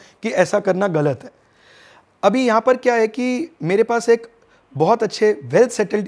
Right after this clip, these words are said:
यूएस के अंदर एक लड़का आता है, बहुत well settled है, यूएस में बहुत अच्छी उसकी जॉब है, लेकिन वो इस समय में डिप्रेशन में है और medically उनके पास कोई रीज़न नहीं है कि वो डिप्रेशन में क्यों है। He has a good family, शादीशुदा नहीं है अभी,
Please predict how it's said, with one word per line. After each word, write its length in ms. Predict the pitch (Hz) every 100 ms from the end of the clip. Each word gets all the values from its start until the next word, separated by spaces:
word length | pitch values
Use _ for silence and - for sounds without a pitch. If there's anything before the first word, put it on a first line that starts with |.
| -
यूएस 340 | 151 220 254
के 120 | -
अंदर 240 | 220 208 214 190
एक 140 | 185
लड़का 240 | 170 147
आता 240 | 147 131 139
है, 160 | 113 _ _ _ _ _ _
बहुत 200 | 139 220
well 200 | 208 185
settled 340 | 196 214 226 202
है, 100 | 185 - - _ -
यूएस 380 | 175 220 226 196
में 300 | 202 196 139
बहुत 240 | 156 233
अच्छी 340 | - 180 -
उसकी 280 | 240 - 233
जॉब 260 | 165 147 127
है, 80 | 120 _ _ _ _ -
लेकिन 200 | 185 233
वो 60 |
इस 100 | 226
समय 140 | 226 226
में 140 | 220
डिप्रेशन 400 | 160 156 131 151
में 160 | 123 92
है 120 | 90 _ _ _ _ _ _ _ _ _ - _
और 340 | 190 247 - - -
medically 600 | 160 165 196 240 240 262 269 -
उनके 240 | 196 214 247
पास 280 | 247 240 - 202
कोई 200 | 247 277
रीज़न 260 | 247 240
नहीं 120 | 233
है 60 | 233
कि 80 | 233
वो 60 |
डिप्रेशन 380 | 233 202 196 -
में 100 | 208
क्यों 240 | 208 160 131
है। 60 | - _ -
He 120 | 247
has 100 | 247
a 60 | 220
good 120 | 220
family, 320 | 220 208 247 - _ -
शादीशुदा 420 | 170 190 214 226
नहीं 160 | 220
है 60 | 220
अभी, 180 | 160